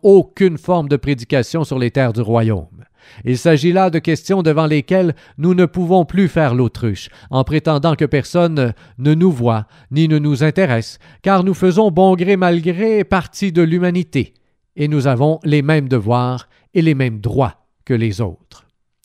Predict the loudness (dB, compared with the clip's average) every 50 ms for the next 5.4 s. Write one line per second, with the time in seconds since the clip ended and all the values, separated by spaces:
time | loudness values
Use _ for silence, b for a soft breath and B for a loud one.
0 | B B B B B B B B 0 2 2 2 2 0 2 0 0 0 2 2
1 | 0 2 2 2 2 2 2 4 2 0 2 0 0 0 0 -2 -2 -2 -4 -4
2 | -2 0 0 0 0 0 -2 -2 -2 -2 0 0 0 -2 -2 -2 -2 -4 -2 0
3 | 0 0 0 -2 -2 -2 -2 -2 0 -2 -2 -2 -4 -6 B B B B -4 -2
4 | 0 2 2 4 4 2 2 2 0 -4 -2 -2 -4 -4 -2 -2 0 0 2 2
5 | 2 2 2 2 0 -2 -4 -8